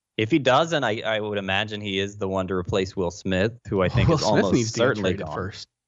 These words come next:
Speaker 1: Yeah, I, I would be shocked if he's not traded, but yeah, there's some rumblings that the Giants, because they've been hot lately, might try to make a push for it. I, I doubt, given that G M's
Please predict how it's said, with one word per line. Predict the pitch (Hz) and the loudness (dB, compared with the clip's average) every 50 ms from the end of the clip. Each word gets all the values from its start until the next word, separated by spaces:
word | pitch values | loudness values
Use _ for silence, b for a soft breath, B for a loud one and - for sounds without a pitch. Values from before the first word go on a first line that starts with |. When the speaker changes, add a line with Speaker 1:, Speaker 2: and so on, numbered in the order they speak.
| _ _ _ _ _ _ _ _ _ _ _ _ _ _ _ _ _ - | _ _ _ _ _ _ _ _ _ _ _ _ _ _ _ _ _ -2
Speaker 1:
Yeah, | 95 92 87 87 | 0 2 2 4
I, | 98 117 117 107 - | 2 2 0 -2 -4
I | - 135 131 131 120 110 | -2 0 0 0 -2 -4
would | 117 107 107 101 95 98 | -8 -6 -4 -4 -2 -2
be | 101 92 | -4 -4
shocked | - - 98 90 80 80 - 90 | -2 -2 -2 -2 -2 -4 -6 -10
if | 85 - | -8 -6
he's | 95 85 82 90 - - | -8 -8 -8 -10 -8 -4
not | 92 95 92 87 87 - | 0 0 0 0 -2 -4
traded, | - 87 80 76 76 - 80 82 - _ _ _ _ _ _ _ | -6 -6 -6 -4 -6 -8 -12 -14 -18 _ _ _ _ _ _ _
but | - 85 76 - - _ _ _ _ _ _ _ _ _ _ _ _ _ _ - | -4 -4 -4 -6 -8 _ _ _ _ _ _ _ _ _ _ _ _ _ _ 2
yeah, | 196 170 | 2 4
there's | 156 160 156 - | 4 4 2 4
some | - 170 147 110 | 2 0 2 4
rumblings | 104 107 104 101 104 104 104 101 104 | 2 2 2 2 2 0 0 0 -2
that | 104 92 - | -4 -4 -4
the | - | -8
Giants, | 87 95 104 92 92 92 92 87 87 - - - - - _ _ _ _ _ _ - | -4 -2 0 2 2 2 0 -2 -6 -10 -12 -12 -12 -16 _ _ _ _ _ _ -8
because | 98 90 - 104 87 - | -8 -4 -2 -2 -2 -2
they've | - 92 87 | -4 -4 -4
been | 95 90 | -4 -4
hot | 82 107 101 92 - - | 0 0 0 0 0 -2
lately, | 92 92 87 82 90 87 87 85 90 113 - _ - | -2 -2 -2 -2 -2 -4 -4 -4 -6 -10 -14 _ -14
might | - 98 92 90 - - | -4 -2 -2 -2 -2 -4
try | - - 107 95 87 | -4 -2 0 0 0
to | 87 | 0
make | 87 90 92 92 92 90 | -2 -2 -4 -2 -2 -4
a | 80 - _ _ _ _ _ _ _ _ _ _ _ _ _ _ | -6 -6 _ _ _ _ _ _ _ _ _ _ _ _ _ _
push | - 110 98 - | 0 0 0 0
for | - 107 101 98 101 | -2 0 2 2 2
it. | - | 2
I, | 117 127 127 - | 2 0 0 0
I | 131 135 135 | 0 0 0
doubt, | 113 113 127 123 127 110 101 92 | 2 2 2 2 2 2 0 -2
given | 117 113 107 113 110 104 98 | -2 -2 0 -2 -4 -2 -2
that | 101 98 92 - | -2 -2 -4 -8
G | - 104 98 101 98 | -10 -8 -4 -4 -2
M's | 95 95 95 90 87 | -2 -2 -4 -6 -8